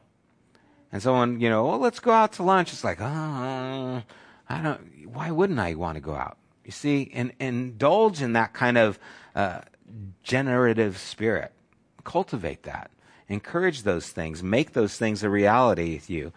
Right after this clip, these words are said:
so that they, you get, you break the, the isolation, you know, 'cause that's what I need to do. I need to break the isolation. You know, one of the things that I've been doing recently in breaking the isolation is I'm with a group of dog trainers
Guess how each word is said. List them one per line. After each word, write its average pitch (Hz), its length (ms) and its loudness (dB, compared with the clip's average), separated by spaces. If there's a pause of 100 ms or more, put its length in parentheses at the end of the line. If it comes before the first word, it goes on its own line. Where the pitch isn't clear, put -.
(280)
so 101 200 -4
that 98 140 -2
they, 95 420 2 (520)
you 120 120 -2
get, 131 200 2 (160)
you 143 140 4
break 180 360 4
the, 131 400 4 (540)
the 107 600 2 (580)
isolation, 110 720 0 (1040)
you 95 120 -6
know, 90 340 -6 (200)
'cause 123 120 -8
that's 165 220 -6
what 151 100 4
I 139 120 6
need 107 200 0
to 87 80 -2
do. 85 180 -2
I 104 100 2
need 135 200 0
to 113 60 0
break 113 380 2
the 101 140 0
isolation. 85 680 -4 (360)
You 120 80 -2
know, 135 80 2
one 143 140 4
of 131 100 2
the 110 60 -10
things 127 240 0
that 120 120 4
I've 107 160 6
been 107 120 0
doing 104 240 0
recently 127 440 2
in 98 120 -2
breaking 110 340 2
the 107 80 4
isolation 101 640 2
is 101 160 -2
I'm 98 240 -2
with 110 220 2
a 113 140 -4
group 113 400 2
of 90 400 0
dog 127 320 2
trainers 73 640 -8